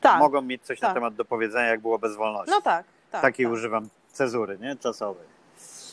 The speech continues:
Speaker 2: E, no i my, choćby
Speaker 1: Tak.
Speaker 2: czy, czy chcemy, czy nie, to jesteśmy <laughs> z tej grupy. <laughs> E, i w związku z tym to było dobrze, bo mieliśmy okazję doceniać wszystko i, i cieszyć się i tak dalej,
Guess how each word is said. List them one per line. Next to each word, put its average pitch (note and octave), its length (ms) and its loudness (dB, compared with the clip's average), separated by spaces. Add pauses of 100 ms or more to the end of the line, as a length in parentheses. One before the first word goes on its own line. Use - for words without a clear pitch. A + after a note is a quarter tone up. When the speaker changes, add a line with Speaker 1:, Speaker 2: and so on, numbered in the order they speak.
(520)
Speaker 2:
E, A#2+ 140 2
no D3 140 4
i D#3+ 80 6
my, F3+ 140 2
choćby D3+ 300 4
Speaker 1:
Tak. G#3+ 220 4
Speaker 2:
czy, C#3 280 2
czy - 140 0
chcemy, C#3+ 360 4
czy C3+ 160 0
nie, C3 180 8
to B2+ 120 4
jesteśmy A#2+ 600 0 (260)
<laughs> - 260 -16
z - 100 -12
tej D3 160 8
grupy. C3+ 460 4 (680)
<laughs> D#3 160 4 (440)
E, B2 300 4
i C3 140 -6
w - 20 -8
związku C#3 380 -4
z - 80 -12
tym B2+ 320 -6
to B2+ 100 0
było A#2+ 360 4
dobrze, B2 360 2
bo A#2 120 -6
mieliśmy A#2 420 -8
okazję A#2 400 -2
doceniać A2+ 640 0
wszystko G#2+ 580 -4
i, G2+ 200 -8 (340)
i A2+ 100 -6
cieszyć A#2+ 440 0
się A#2 100 -4
i A2 80 -2
tak G#2 200 -2
dalej, A2+ 400 4